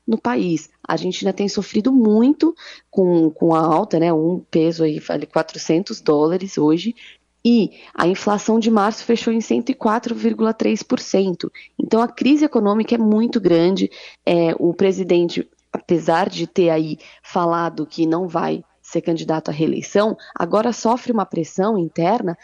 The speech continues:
pra saber se ele vai concluir o mandato. É, nos jornais argentinos, muitos analistas comentam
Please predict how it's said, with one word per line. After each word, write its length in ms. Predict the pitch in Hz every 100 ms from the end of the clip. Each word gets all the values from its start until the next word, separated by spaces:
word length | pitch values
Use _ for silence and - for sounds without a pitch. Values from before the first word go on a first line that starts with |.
| _
pra 140 | - 202
saber 220 | 240 226
se 80 | 277
ele 100 | 269
vai 160 | 277
concluir 580 | 285 320 320 359 294 254
o 40 | 262
mandato. 540 | 190 160 151 - - - - - -
É, 160 | 160
nos 180 | 160 175
jornais 380 | 190 196 220 240
argentinos, 720 | 240 202 190 - 247 240 190
muitos 580 | 196 202 226 233 202 -
analistas 680 | - 180 160 175 240 - 202
comentam 540 | - 190 185 226 220